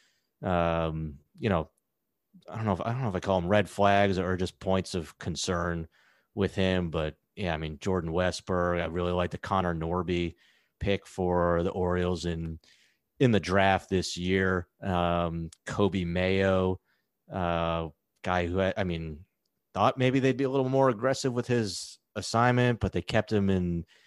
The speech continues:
in the complex league in Florida early on, hit really well there. They promoted him,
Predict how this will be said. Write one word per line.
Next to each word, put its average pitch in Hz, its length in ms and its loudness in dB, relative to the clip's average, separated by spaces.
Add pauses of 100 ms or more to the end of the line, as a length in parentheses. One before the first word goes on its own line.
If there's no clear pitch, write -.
(340)
in 120 120 4
the 104 100 4
complex 110 640 4
league 104 280 4
in 87 80 -2
Florida 98 640 4 (600)
early 98 320 4
on, 95 560 2 (100)
hit - 280 -2
really 101 280 2
well 95 300 2
there. 92 600 2 (160)
They 87 80 -6
promoted 92 520 0
him, 90 320 0